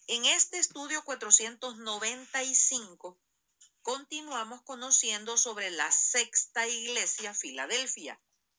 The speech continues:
Amor fraternal, una iglesia ferviente, llena del Espíritu Santo.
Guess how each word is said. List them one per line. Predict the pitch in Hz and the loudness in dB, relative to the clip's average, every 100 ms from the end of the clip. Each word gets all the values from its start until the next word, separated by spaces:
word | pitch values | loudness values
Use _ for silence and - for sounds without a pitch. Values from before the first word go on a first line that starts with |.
| _ _ _ - | _ _ _ -10
Amor | 135 135 180 160 | -8 -6 -4 -2
fraternal, | 160 175 139 127 175 220 247 262 _ _ _ _ _ | -2 -2 -6 -8 0 2 2 -2 _ _ _ _ _
una | - 233 202 | -12 -4 -4
iglesia | 175 190 202 190 | -2 0 0 -2
ferviente, | 170 135 156 226 262 269 240 254 _ | -4 -8 -4 -2 -2 -4 -14 -14 _
llena | 160 160 247 294 320 320 285 | -12 -4 2 2 2 0 0
del | 208 180 170 160 | 0 0 0 -2
Espíritu | 123 - - 262 269 254 - | 2 2 2 -2 -4 -6 0
Santo. | - 226 185 127 110 - | 4 4 2 -4 -18 -20